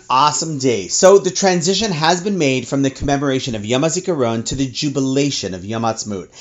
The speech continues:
And being that we've been talking a lot about cups over the past three days, the analogy is on my mind, and it made me think of what I think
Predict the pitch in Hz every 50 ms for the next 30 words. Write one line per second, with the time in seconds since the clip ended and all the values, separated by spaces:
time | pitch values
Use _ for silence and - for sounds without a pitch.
0 | - - - 151 180 180 139 233 262 285 294 262 240 196 196 220 208 277 214 -
1 | - 180 160 175 170 - 156 160 143 143 147 165 - - 330 392 392 349 285 233
2 | - - - - - 180 - - - 139 120 120 117 - - 143 147 151 143 -
3 | - 147 143 131 113 98 95 101 98 - - - - - - - 170 196 202 196
4 | 196 208 214 233 247 262 208 226 269 269 233 190 170 - - 165 180 180 185 185
5 | 185 190 185 196 220 196 127 104 113 127 156 165 170 175 180 185 226 262 285 277
6 | - - 196 196 185 190 160 160 165 156 - - _ - 175 208 262 302 285 202
7 | - 120 107 98 92 - -